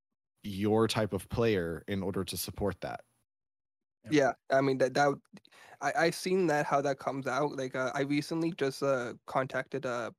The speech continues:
Speaker 2: a corporation to see what a quote is on upgrading a ship. And I'm still waiting back for them 'cause I was just looking for a quote.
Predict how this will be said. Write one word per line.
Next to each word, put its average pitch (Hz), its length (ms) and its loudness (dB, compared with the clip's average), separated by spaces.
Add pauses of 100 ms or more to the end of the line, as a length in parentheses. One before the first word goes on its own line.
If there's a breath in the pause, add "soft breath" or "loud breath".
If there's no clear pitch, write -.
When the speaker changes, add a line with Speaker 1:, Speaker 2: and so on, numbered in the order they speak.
(160)
Speaker 2:
a 131 100 -6
corporation 131 600 -4
to 123 100 -8
see - 180 -8
what 127 140 -2
a 113 80 -4
quote 127 340 -4
is 120 320 -6
on 123 280 -4
upgrading 123 520 -2
a 104 60 -6
ship. 123 340 0 (480)
And - 100 -2
I'm 139 100 2
still 156 260 4
waiting 135 280 4
back 117 280 0
for 131 120 -2
them 110 260 -2
'cause - 160 -8
I 123 60 0
was 120 160 -4
just - 180 -8
looking 127 240 -6
for 117 220 -2
a - 40 -10
quote. 127 380 -2